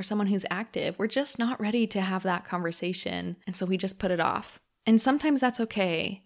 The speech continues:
Sometimes it is okay to wait until we're ready. To put it off forever, I'm not sure that's the best solution, because that does lead to assumptions and that does lead to a lack of understanding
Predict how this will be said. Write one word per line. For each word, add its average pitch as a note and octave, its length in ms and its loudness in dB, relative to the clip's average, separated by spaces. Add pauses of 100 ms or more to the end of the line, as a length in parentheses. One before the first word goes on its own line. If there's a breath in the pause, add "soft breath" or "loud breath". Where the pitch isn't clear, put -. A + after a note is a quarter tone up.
(100)
Sometimes A3 360 4
it G#3+ 100 6
is A3+ 140 6
okay G3 400 2
to F#3+ 180 0
wait F3 600 0 (160)
until F3 240 -4
we're E3 100 -4
ready. - 560 -4 (680)
To G#3 100 -2
put B3+ 220 4
it C#4 80 8
off C4 200 4
forever, A3 760 2 (140)
I'm G3 160 4
not G#3+ 260 4
sure G#3 140 0
that's G3 220 -2
the F#3+ 140 -4
best F#3 480 -4
solution, E3+ 760 -4 (240)
because G3+ 240 -2
that F#3+ 240 2
does F#3 300 0
lead F3+ 380 -2
to E3 400 -2
assumptions G3+ 840 0
and E3+ 80 -4
that E3 160 -4
does F3+ 220 -2
lead F#3+ 320 -4
to F3 160 -2
a - 20 0
lack F3+ 260 -2
of F3 80 -4
understanding E3+ 960 -4